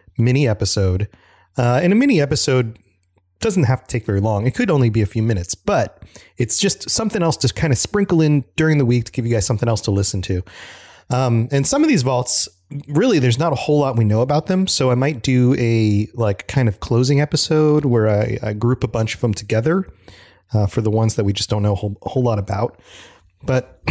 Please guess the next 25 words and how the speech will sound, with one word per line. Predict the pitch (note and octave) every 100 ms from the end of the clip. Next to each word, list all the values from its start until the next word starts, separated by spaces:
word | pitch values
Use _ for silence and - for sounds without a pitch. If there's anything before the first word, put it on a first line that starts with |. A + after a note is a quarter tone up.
| G#3+
<clears throat> | - -
this | C4 -
week, | D3+ - - _ _ _ _ _ _ _ _ -
we're | D#3
going | E3+ D#3+
to | D3
focus | C#3+ D#3+ D#3+ C#3+
on | - B2 A#2 A#2 B2 - - - -
the | C3
first | - - F3+ - - - -
of | C#3 A#2+
the | C3 B2 A#2 A2+ G#2+ -
numbered | A2+ C3+ D3 C#3+
vaults, | G#2+ A#2 A2+ B2 -
the | - A2+
first | - - A#3+ -
of | E3
the | C#3
official | A#2+ - B3+ - D3
numbered | A#2 G#2 G2+ F#2+
vaults | F#2+ F#2 -
that | G2+
we | G2+
know | G2 A2 B2 F#2
about, | E2 D2+ E2+ -